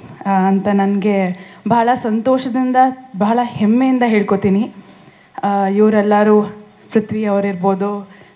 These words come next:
ದಿವ್ಯಾ ಇರ್ಬೋದು, ಎಲ್ಲರೂ, ಅಶ್ವಿನಿ ಮ್ಯಾಮ್ ಇರ್ಬೋದು, ತುಂಬಾ ಪ್ರೋತ್ಸಾಹ ಮಾಡಿ, "ಇಲ್ಲ, ನೀನು ಮಾಡಬಹುದು." ವಜ್ರೇಶ್ವರಿ ಈ ಕ್ಯಾರೆಕ್ಟರು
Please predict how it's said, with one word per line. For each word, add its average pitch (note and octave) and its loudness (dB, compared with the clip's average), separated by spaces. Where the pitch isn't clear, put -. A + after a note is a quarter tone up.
ದಿವ್ಯಾ G#3+ 2
ಇರ್ಬೋದು, G3 -2
ಎಲ್ಲರೂ, A3+ -2
ಅಶ್ವಿನಿ A3 -4
ಮ್ಯಾಮ್ G#3 2
ಇರ್ಬೋದು, F#3 -2
ತುಂಬಾ C4 4
ಪ್ರೋತ್ಸಾಹ A3 0
ಮಾಡಿ, G#3+ 0
"ಇಲ್ಲ, A3 2
ನೀನು A#3+ -2
ಮಾಡಬಹುದು." G#3 0
ವಜ್ರೇಶ್ವರಿ C4+ 0
ಈ - -8
ಕ್ಯಾರೆಕ್ಟರು B3+ 0